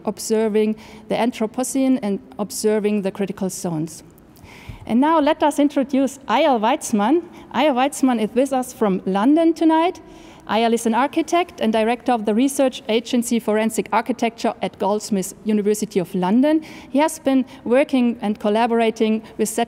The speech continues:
K M before, and it's our great pleasure to have him with us again for this exhibition,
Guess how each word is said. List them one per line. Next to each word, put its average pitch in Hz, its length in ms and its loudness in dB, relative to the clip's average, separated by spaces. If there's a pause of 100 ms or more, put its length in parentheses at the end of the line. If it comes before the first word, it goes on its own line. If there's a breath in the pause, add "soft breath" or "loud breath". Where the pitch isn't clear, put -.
K 240 100 -2
M 220 220 0
before, 208 460 0
and 220 360 -2
it's 214 180 -4
our 214 200 0
great 262 300 -2
pleasure 269 360 0
to 226 240 -2 (300 loud breath)
have 262 180 2
him 226 220 2
with 254 160 -2
us 302 280 2 (300 loud breath)
again 233 400 2
for 254 160 0
this 339 220 0
exhibition, 247 720 0